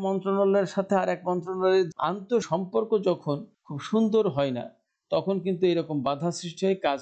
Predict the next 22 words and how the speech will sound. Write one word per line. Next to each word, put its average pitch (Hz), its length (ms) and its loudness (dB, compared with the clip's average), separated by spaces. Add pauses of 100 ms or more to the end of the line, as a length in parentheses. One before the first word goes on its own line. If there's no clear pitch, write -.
(120)
সুষ্ঠুভাবে 165 540 -4 (440)
এগিয়ে 143 300 0
যায় 120 220 -2
না। - 60 -20 (340)
এরপরে 185 400 2 (180)
কোন 220 180 4 (140)
মন্ত্রণালয় 196 760 2
কাজ 165 140 0 (120)
করবে, 170 240 0 (100)
কোন 175 120 -2 (100)
মন্ত্রণালয়ের 156 540 -2
দায়িত্ব 143 240 0 (120)
কতটুকু, 175 360 -10 (180)
এইগুলো 214 280 0 (140)
নির্ধারণ 180 480 0
করা 127 220 0
যায়নি। 113 240 -4 (460)
তাহলে 190 320 0 (400)
এই 175 160 4
গবেষণাগুলো 156 540 0
হবে 165 240 0 (100)
কিভাবে? 110 320 -8